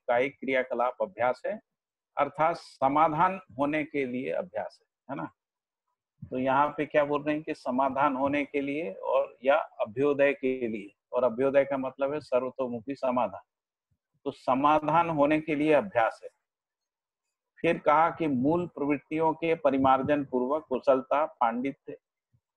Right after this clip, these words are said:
पूर्ण व्यवहार ही अभ्यास का प्रधान लक्षण है। तो कह रहे हैं कि ये जो समाधान संपन्न होने के लिए जो अभ्यास है उससे क्या होगा, तो मूल प्रवृत्तियों के परिमार्जन,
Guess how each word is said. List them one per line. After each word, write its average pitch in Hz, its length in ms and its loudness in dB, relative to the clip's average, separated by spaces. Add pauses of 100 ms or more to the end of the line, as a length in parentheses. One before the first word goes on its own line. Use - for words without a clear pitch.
(120)
पूर्ण 139 260 0
व्यवहार 123 560 4
ही 143 220 -4
अभ्यास 117 460 2
का - 60 0
प्रधान 117 420 -2
लक्षण 113 440 -6
है। 104 80 -8 (760)
तो 139 80 -4
कह 151 120 4
रहे 156 100 6
हैं 156 100 -2
कि 160 60 -2
ये 160 160 2
जो 156 160 -2
समाधान 143 720 2
संपन्न 147 460 0
होने 143 260 2
के 143 140 -6
लिए 139 200 -2
जो 135 140 2
अभ्यास 113 500 2
है 151 60 -2
उससे 143 260 -6
क्या 156 220 2
होगा, 143 340 2 (540)
तो - 440 -12
मूल 156 300 0
प्रवृत्तियों 156 760 -2
के 147 280 -4
परिमार्जन, 131 720 2